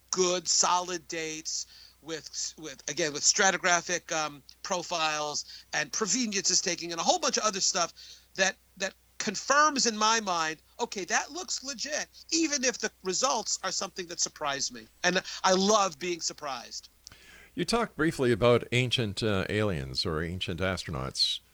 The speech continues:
Speaker 1: Yeah.
Speaker 2: Y-, are, are they real? You know, I, I've, I've met Eric von Däniken, and I, and I've,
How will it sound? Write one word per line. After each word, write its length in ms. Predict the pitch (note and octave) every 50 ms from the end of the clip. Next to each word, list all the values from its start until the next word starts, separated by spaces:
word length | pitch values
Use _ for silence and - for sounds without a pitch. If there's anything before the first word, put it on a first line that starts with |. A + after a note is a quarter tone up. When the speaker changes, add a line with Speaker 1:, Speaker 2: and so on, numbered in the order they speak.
| _ -
Speaker 1:
Yeah. 280 | D3 D3+ D#3 D3+ C#3+ - - _ _ - -
Speaker 2:
Y-, 180 | C#3+ - -
are, 300 | D#3+ C3+ G#2 B2+ C#3+ - - -
are 120 | C#3+ C#3+
they 220 | C#3 D#3 F#3 G3 E3+
real? 480 | B2+ A2+ G#2 G#2+ G#2 G#2+ A#2+ C3+ G#2
You 80 | D3+ D#3+
know, 140 | C#3+ C3+ C3+
I, 260 | D3 D3+ C#2+ B2+ D3
I've, 160 | D3 A#2+ A#2 - -
I've 220 | B2+ C3 B2 G#2+ G#2 G2 - -
met 220 | A#2+ A2+ G#2+ - - _ _ _ - - -
Eric 260 | A2 A2 G#2 G2 -
von 220 | - G#2 F#2 F2+
Däniken, 560 | E2 D#2+ E2 E2+ F2+ F2 E2+ - - F#2 E2+ F2
and 100 | F2 E2+
I, 120 | E2+ F#2
and 240 | F#2 E2+ C#2 F2 F#2+
I've, 360 | F#2 F2+ F2+ F2+ F#2 F2+